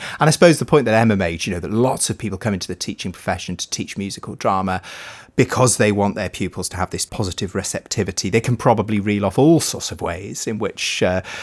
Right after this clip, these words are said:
the pupils will have a lovely time in their classroom. But what kind of things do you have in mind when, when you're thinking in the classroom environment? Uh, h-, how could it go wrong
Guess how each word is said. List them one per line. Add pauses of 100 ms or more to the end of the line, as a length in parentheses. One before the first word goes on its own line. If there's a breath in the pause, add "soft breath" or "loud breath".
(140 loud breath)
the
pupils
will
have
a
lovely
time
in
their
classroom. (880 loud breath)
But
what
kind
of
things (140)
do
you
have
in
mind
when,
when
you're
thinking
in
the
classroom
environment? (380 loud breath)
Uh,
h-,
how
could
it
go
wrong